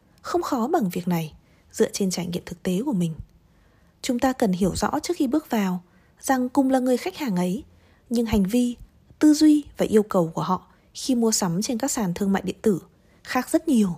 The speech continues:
so với cách họ tiếp cận một ly đồ uống hay ra ăn hàng.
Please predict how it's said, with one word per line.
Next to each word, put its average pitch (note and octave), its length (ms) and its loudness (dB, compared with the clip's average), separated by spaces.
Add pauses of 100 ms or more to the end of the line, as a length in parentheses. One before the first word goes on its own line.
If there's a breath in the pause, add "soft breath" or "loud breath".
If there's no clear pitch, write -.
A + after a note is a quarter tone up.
so - 180 -4
với E3 120 -4
cách - 240 -6
họ - 100 -8
tiếp - 240 -4
cận - 140 -4
một F3+ 180 -4
ly G3 140 0
đồ F3+ 140 2
uống F#3 340 -2
hay G#3 160 -4
ra G3 140 -2
ăn F3 160 -4
hàng. E3 340 -4